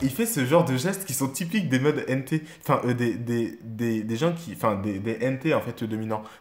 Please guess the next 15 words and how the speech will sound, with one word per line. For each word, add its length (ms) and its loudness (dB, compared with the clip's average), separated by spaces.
Des 80 -2
gens 180 2
qui 100 -4
vont 100 2
avoir 460 2
une 140 -4
attitude 480 -4
de, 220 -2
de 180 -2
geek, 300 -2
comme 160 -4
on 60 -4
dit. 220 -2
Bon, 280 -4
là, 380 -2